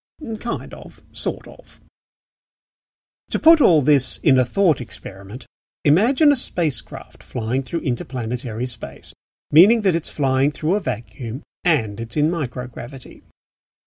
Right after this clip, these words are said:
If you want to increase the spacecraft's velocity, and as a consequence increase its kinetic energy, you will need to activate some kind of propulsion system, which burns fuel.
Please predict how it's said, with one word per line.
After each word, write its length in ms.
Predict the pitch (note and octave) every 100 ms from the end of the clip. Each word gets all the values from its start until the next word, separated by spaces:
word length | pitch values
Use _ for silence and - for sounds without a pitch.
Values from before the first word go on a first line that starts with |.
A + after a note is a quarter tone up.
| -
If 120 | C#3
you 100 | D3+
want 200 | E3+ G3+
to 180 | - F3+
increase 480 | A#3+ G#3 A#2+ A2+ -
the 100 | B2
spacecraft's 760 | - C#3 A#2+ - A#2+ G#2 -
velocity, 720 | - A#2+ F#3 - - D3+ F3 A#3+ _ -
and 160 | C3+ A#2+
as 160 | G#2
a 60 | A#2+
consequence 720 | - E3 B2+ B2+ B2 G#2 -
increase 520 | - B2 G#2+ A#2 F#2 -
its 160 | -
kinetic 400 | - G#2+ F#2+ G2
energy, 540 | D3+ D#3+ G2+ G2+ A#2+ - _ _ _ -
you 100 | G3
will 80 | A#3
need 220 | D#3 C3+
to 140 | -
activate 580 | C3 B2+ A#2+ B2+ B2 B2
some 180 | F#3 F#3+
kind 260 | - G#2+
of 100 | A2
propulsion 580 | - D3 A#3 F#3 - A2
system, 500 | - - - C#3+ - - -
which 240 | E3+ -
burns 340 | A2+ G2 F#2+
fuel. 400 | - F#3+ A2+ -